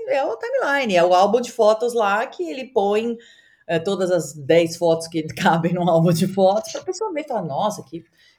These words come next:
que estilo lindo", né? Porque cada fotógrafo tem um estilo, trabalha a luz de um jeito diferente. Então, assim, depende, né? A real é que depende. Você não vê muito, eu não vejo muito fotógrafo fazendo Reels, por exemplo.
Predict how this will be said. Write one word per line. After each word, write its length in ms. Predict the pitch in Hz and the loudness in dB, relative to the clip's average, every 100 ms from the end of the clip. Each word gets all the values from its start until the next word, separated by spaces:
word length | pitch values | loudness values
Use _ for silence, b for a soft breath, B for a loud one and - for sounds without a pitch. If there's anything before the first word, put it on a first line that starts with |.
| _ | _
que 80 | 208 | -4
estilo 460 | 196 202 233 233 | -2 0 2 2
lindo", 500 | 254 220 240 233 160 | 2 0 0 0 0
né? 80 | 185 | -2
Porque 160 | 180 156 | -2 -2
cada 180 | 143 139 | -2 -2
fotógrafo 420 | 160 160 135 - | -2 -4 -4 -8
tem 120 | 160 | -10
um 40 | 233 | -8
estilo, 340 | - 202 175 | -4 -2 -2
trabalha 320 | 160 131 135 | -4 -4 -2
a 40 | 131 | -4
luz 160 | 135 | -8
de 80 | 147 | -14
um 40 | |
jeito 220 | 135 135 139 | -14 -14 -14
diferente. 360 | - 190 156 B B B | -12 -10 -10 B B B
Então, 120 | 262 | -4
assim, 180 | 262 277 | -4 -2
depende, 600 | 320 320 302 320 262 170 | -4 -2 -2 -2 -2 -4
né? 220 | 170 202 - | -4 -6 -6
A 100 | 156 | -2
real 680 | 165 160 196 262 226 - _ _ _ _ | 2 4 4 4 4 0 _ _ _ _
é 240 | 165 160 156 | 2 4 4
que 300 | 160 185 196 | 0 -6 0
depende. 360 | 247 254 202 | 4 4 4
Você 80 | 208 | 2
não 100 | 240 | 4
vê 140 | 233 | 4
muito, 360 | 277 262 285 285 | 4 2 -4 -4
eu 60 | 294 | -4
não 80 | |
vejo 240 | 302 302 277 | -2 -4 -4
muito 960 | 277 277 277 269 254 247 240 233 220 214 | -8 -8 -6 -4 -4 -4 -2 0 -2 -2
fotógrafo 540 | 220 214 214 220 - | -4 -4 -4 -6 -12
fazendo 380 | 202 208 226 240 | -16 -8 -6 -4
Reels, 280 | 208 190 165 | -2 -2 -4
por 140 | - 156 | -6 -6
exemplo. 320 | 143 120 | -6 -8